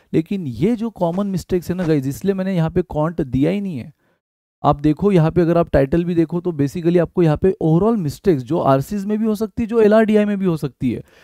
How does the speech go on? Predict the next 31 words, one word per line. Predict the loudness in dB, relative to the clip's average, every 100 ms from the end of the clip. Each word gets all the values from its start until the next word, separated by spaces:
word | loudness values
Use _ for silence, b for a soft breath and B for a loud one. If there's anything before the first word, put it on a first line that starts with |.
| b b
सेकंड | 0 2 2 4
गाइस, | 6 4 0
सिली | -4 -2 0
मिस्टेक | -2 -2 -2
in | -2 -4
calculation। | 2 2 2 2 2 2 -2 -2
यस, | -2 -2 -4
ये | -2 -2
कॉन्ट | 0 -2 -2
स्पेसिफिक | -2 -2 -2 -6 -6
मिस्टेक | -10 -6 -4
है, | -4 -8 b b 0
ये, | 4 4 0 b
अ, | 2
डीआई | 2 4 4 4
स्पेसिफिक | 2 -2 -2 -4 -4
भी | -4
मिस्टेक | -4 -4 -4 -4
है, | -10 _ _ -2
not | 0
only | 0 -2
कॉन्ट, | -2 -6 -8
क्योंकि | -20 _ -8 0
कैलकुलेशन | 2 2 0 0 0
तो | 0
फिर | 0 0
वीएआरसी | -4 -4 0 2 0 -2 -6
में |
होता | -4 -2 -2
नहीं |
है। | -4